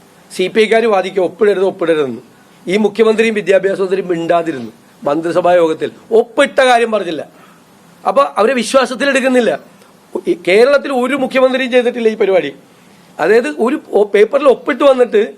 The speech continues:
ഇവർ ഒപ്പിടരുതെന്ന് പറയാണ്. "എടോ, ഞങ്ങൾ ഒപ്പിട്ടിട്ടാണ് വന്നേക്കണത്" എന്നെങ്കിലും പറയണ്ടേ?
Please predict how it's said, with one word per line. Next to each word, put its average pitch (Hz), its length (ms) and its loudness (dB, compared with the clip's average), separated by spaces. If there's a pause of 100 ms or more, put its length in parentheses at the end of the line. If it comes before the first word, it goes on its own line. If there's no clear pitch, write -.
(240)
ഇവർ 226 220 0
ഒപ്പിടരുതെന്ന് 302 520 2
പറയാണ്. 247 360 2 (340)
"എടോ, 208 180 2
ഞങ്ങൾ 220 280 2
ഒപ്പിട്ടിട്ടാണ് 247 600 0
വന്നേക്കണത്" 220 600 2 (240)
എന്നെങ്കിലും 262 380 2
പറയണ്ടേ? 226 400 2